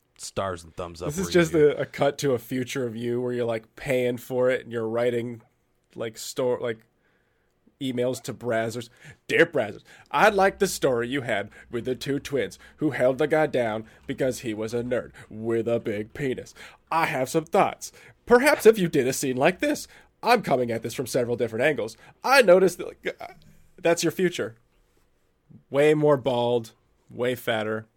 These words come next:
Speaker 2: World hasn't ended. We thought it was, so we leaned hard into the skid. You did meth for a couple of years. Never quite got anywhere past that. Waked up in a back alley a couple of years later. Your dad had disowned you. He'd left the town because of the shame, obviously, so you were by yourself.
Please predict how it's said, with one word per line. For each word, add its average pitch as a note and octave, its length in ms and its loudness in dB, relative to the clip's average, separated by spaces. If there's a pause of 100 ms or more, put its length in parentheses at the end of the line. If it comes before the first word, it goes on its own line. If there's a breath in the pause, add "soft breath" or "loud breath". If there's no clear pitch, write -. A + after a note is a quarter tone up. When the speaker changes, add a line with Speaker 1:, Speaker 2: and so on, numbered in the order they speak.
(240)
Speaker 2:
World B2+ 260 -4
hasn't C3+ 420 0
ended. A2+ 360 -6
We B2 120 -8
thought C#3 240 2
it B2+ 80 -2
was, B2+ 180 -2
so - 100 -8
we B2 80 -4
leaned A2+ 280 -6
hard A#2+ 340 -4
into A#2 140 -4
the A#2 80 -6
skid. - 400 -2 (200 loud breath)
You G2 220 -8
did C#3+ 240 -2
meth D3+ 220 6
for C3+ 140 -2
a B2+ 40 -2
couple B2 300 -6
of A#2+ 80 -2
years. A#2 280 -4 (220 loud breath)
Never D#3 180 -2
quite D3+ 320 2
got C#3 240 2
anywhere C#3 280 -4
past A#2+ 360 -6
that. A2+ 240 -4 (240 loud breath)
Waked A#2 400 -2
up C#3 140 0
in C#3 80 0
a - 40 0
back B2 340 -2
alley A#2+ 180 -2
a A#2 60 -6
couple B2 200 -8
of B2 60 -4
years A2+ 140 -6
later. A#2+ 180 -2
Your A2+ 160 -4
dad G2 300 -6
had A2+ 120 -4
disowned A#2+ 380 -2
you. A#2+ 100 -4 (200 loud breath)
He'd C#3+ 260 -2
left D#3 380 4
the B2+ 80 -20 (140)
town C#3 280 4
because B2+ 300 -6
of A2+ 80 -8
the A2+ 80 -8
shame, C3+ 480 4 (260 soft breath)
obviously, A#2 600 -2 (200 loud breath)
so D3 140 0
you C3+ 160 0
were C3 100 2
by A#2 200 -2
yourself. G#2+ 520 -2